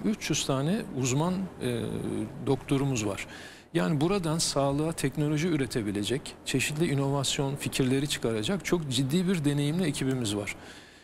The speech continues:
İşte onların bu fikirlerini masaya yatırabilecek, muhataplarıyla onları buluşturacak bir yer olarak Tekmer'i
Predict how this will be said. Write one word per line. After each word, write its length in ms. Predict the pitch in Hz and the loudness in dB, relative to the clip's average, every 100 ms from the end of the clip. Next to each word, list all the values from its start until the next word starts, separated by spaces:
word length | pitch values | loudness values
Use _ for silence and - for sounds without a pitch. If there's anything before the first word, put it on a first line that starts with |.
| _ | _
İşte 200 | - - | 0 0
onların 640 | 175 180 190 202 208 208 160 | 2 2 2 2 0 -2 -2
bu 40 | |
fikirlerini 760 | - 185 - 185 170 151 117 127 - - | 0 2 2 2 2 0 -2 -6 -10 -8
masaya 380 | 131 139 - 165 170 | -2 0 2 2 2
yatırabilecek, 920 | 147 - 123 110 101 90 113 - - - - | 0 0 -2 -2 -2 -2 -4 -8 -16 -18 -2
muhataplarıyla 920 | 131 143 151 165 156 165 170 180 139 | 2 2 2 -2 0 0 2 2 0
onları 460 | 139 147 143 135 113 - - | 0 0 2 0 -4 -10 -4
buluşturacak 720 | 131 139 - 131 123 151 165 139 | -2 0 0 -2 0 -2 -2 0
bir 60 | |
yer 240 | 135 165 - - - - | 0 0 -6 -16 -8 -2
olarak 400 | 123 139 190 - | 0 0 -4 0
Tekmer'i 480 | 175 - 143 98 | 0 2 0 0